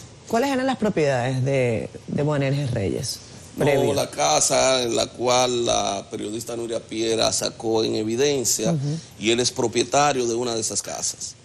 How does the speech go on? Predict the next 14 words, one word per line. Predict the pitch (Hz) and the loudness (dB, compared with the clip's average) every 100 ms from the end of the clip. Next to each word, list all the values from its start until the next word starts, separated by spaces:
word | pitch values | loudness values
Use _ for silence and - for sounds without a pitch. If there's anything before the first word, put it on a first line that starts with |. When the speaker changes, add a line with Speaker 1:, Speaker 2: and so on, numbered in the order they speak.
| - - - - - - - | -20 -20 -20 -20 -20 -20 -4
Speaker 2:
Simple | - 147 156 - 139 | -2 0 -2 -2 -4
y | 117 107 | -4 -2
llano | 107 113 110 | 0 0 -2
como | 113 107 | -4 -4
eso, | 117 | -4
y | |
nosotros | 123 127 147 147 | -6 -8 -6 -6
no | |
estamos | 131 120 120 | -4 -4 -4
desmintiendo | 113 110 107 110 110 | -2 -2 -2 -2 -2
eso, | 139 127 - | 0 -2 -2
es | 110 | -2
un | 123 | -2
hecho | 120 123 - 107 | -2 -2 -4 -8